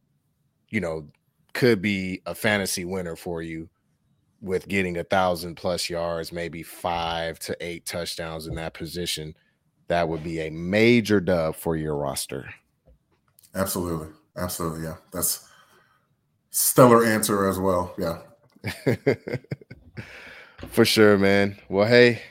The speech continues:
Speaker 1: N F C South, you have been done, analyzed, put it away.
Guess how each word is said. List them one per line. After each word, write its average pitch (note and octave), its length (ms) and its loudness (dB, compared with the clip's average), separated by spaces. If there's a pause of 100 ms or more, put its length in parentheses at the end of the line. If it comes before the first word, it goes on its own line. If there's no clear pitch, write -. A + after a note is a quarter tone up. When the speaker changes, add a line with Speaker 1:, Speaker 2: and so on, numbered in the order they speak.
(140)
Speaker 1:
N A2 160 2
F A2+ 140 4
C B2 260 0
South, B2 480 6 (640)
you G#2 320 -4
have G2+ 440 -2
been G2 420 -4 (1800)
done, G#2 360 0 (460)
analyzed, G2 920 -4 (520)
put A2 180 -2
it G2 80 -4
away. G2+ 380 0